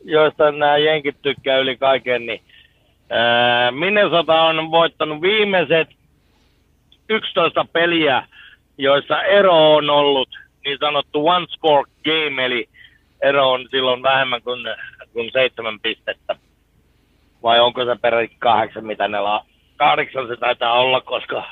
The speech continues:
kahdeksan pistettä kerralla on se maksimisuoritus. Niin tämmöiset ottelut, mitkä on alle kahdeksan pisteen erolla päättynyt jommalle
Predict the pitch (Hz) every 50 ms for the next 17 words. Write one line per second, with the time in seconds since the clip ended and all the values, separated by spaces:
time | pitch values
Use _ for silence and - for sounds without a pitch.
0 | - - - - _ _ - - - - - - 131 127 - 131 123 - _ _
1 | - - - 139 139 135 127 117 113 117 113 117 110 104 123 131 139 135 131 -
2 | - 123 110 104 98 - 139 139 131 117 110 - 107 101 - 120 117 - _ _
3 | - - - - - - - - - - - - _ _ _ _ _ _ _ -
4 | 160 185 196 202 175 175 165 - 165 165 165 - _ 147 143 139 135 - 135 131
5 | - - 135 135 139 135 131 - - 120 110 - - 143 139 139 127 - 143 143
6 | 147 143 127 139 131 - 135 123 - _ 135 131 127 135 139 139 135 135 131 127
7 | 120 110 _ 139 139 135 127 - - 123 117 110 - 135 135 143 143 135 127 120
8 | 110